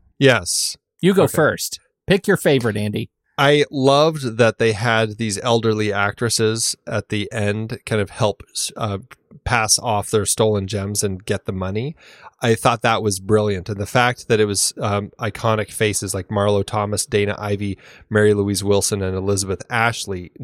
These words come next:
Speaker 1: doing it was so much fun. Um, and of course, some of these th-,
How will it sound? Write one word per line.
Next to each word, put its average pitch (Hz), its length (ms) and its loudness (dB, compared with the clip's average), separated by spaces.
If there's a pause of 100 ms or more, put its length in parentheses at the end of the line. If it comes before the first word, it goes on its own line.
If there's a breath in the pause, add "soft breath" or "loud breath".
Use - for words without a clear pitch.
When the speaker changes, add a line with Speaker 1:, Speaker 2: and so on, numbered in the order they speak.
(120)
Speaker 1:
doing 117 360 2
it 76 320 -14
was 95 300 -4
so 107 560 2
much 98 340 -8
fun. 87 420 -10 (520 soft breath)
Um, 98 380 2 (300)
and 123 160 4
of - 80 -2
course, - 360 4
some 202 200 4
of 226 80 2
these 147 240 2
th-, - 260 -16